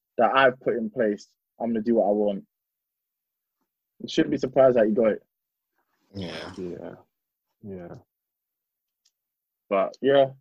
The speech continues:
Speaker 1: no, it's, um, I guess if anyone's got any other funny moments.
Speaker 2: No, man.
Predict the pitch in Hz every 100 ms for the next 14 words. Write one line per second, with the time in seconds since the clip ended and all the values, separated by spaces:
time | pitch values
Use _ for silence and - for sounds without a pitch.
0 | _ _ 123 139 143 135 131 - 135 127
1 | 131 139 139 135 _ _ _ _ _ _
2 | _ - _ _ _ _ - 127 139 135
3 | 160 165 147 143 - - _ _ 151 156
4 | 151 151 147 165 156 156 165 208 - -
5 | _ _ _ _ _ _ _ _ _ _
6 | - - _ _ 98 92 90 92 92 95
7 | 98